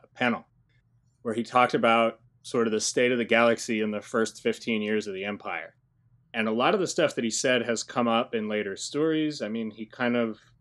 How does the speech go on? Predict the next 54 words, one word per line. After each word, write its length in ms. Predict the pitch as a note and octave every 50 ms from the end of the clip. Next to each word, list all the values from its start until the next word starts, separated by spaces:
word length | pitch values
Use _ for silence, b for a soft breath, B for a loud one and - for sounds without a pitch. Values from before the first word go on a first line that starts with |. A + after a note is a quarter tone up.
| _ _ _ _ _ -
alluded 520 | B2 A2+ A2+ A#2 A2+ A2+ A#2 A#2+ A2 G#2+ -
to, 100 | B2 A#2
like, 240 | A2+ G#2+ G#2+ -
the 100 | - A2
Empire 400 | A2 A2+ A2 - - A2+ A2 G#2+
having 260 | G2+ A2+ A2 A2 G#2+ G#2
a 60 | G2+
plan 500 | - - - A2 A2 A2+ A2+ A2+ A2+ A2
in 100 | G#2+ G2+
the 140 | G#2 G#2 G#2+
Outer 240 | A2 A2 G#2+ G#2+
Rim 340 | G#2 G#2 A2+ A2+ A2 A2 G#2+
that 120 | G2+ G2 -
we 100 | B2 A2
now 160 | A2 A2 G#2+
know 160 | G#2 G#2 G#2
to 60 | G2+
be 100 | F#2+ G#2
the 80 | G2 G2+
Kyber 380 | - - B2+ A#2+ A2+ A#2 A2
crystal 320 | - - A2+ - - - G#2
mining 280 | G#2+ G#2 G#2+ G#2 G2+ G#2
for 100 | - G2
the 100 | F2+ F#2+ -
Death 160 | D#3 C#3+ B2+
Star. 340 | - - - C3+ B2+ B2 A#2+
Like, 280 | A#2 A2 G#2+ - - _ _ _ _ _ _ _ _ _ _ _ -
it 60 | D#3
was 120 | D3+ E3 -
kinda 240 | - B3 A#3+ A#3 G#3
just 200 | F3+ F3 - -
an 100 | A#2 A#2
hour-long 520 | - C3+ C#3 C#3+ C3 B2+ B2+ B2+ B2+ A#2+ A2+
info 480 | G#2 G#2+ A2+ A2+ - - A#2+ A2+ A2
dump, 420 | G#2+ G2+ A2+ A2 A2 A2+ A2+ - -
and 80 | G#2
he 100 | G2 A2+
revealed 380 | A#2+ A2 G#2+ - A#2 A#2 A2+ G#2+
that 100 | A2+ G#2+
they 100 | - A2+
were 120 | G#2 A2
bringing 300 | G#2+ - A#2 A2 A2 A2
the 120 | A2 A2 G#2+
Inquisitors 560 | G#2+ G#2 - - A#2+ G#2+ A2 G#2 G#2+ G#2+ G#2
out 160 | G#2+ G#2 G2+
of 60 | G2+
Legends. 580 | G2+ G#2 G#2+ G#2 G2+ G2+ G2 G2 G2 - - - _
And 140 | - A2+ A#2
on 120 | A#2 A#2
the 80 | A#2 A#2
topic 400 | A2+ - D3+ D3 D3 F#3+ F3 -
of 80 | E3+ C#3
the 100 | B2 A2+
clones, 1040 | - - - - - C#3 C3 B2 B2 A#2 A2+ G#2+ G#2 G2+ G2 F#2+ - - - -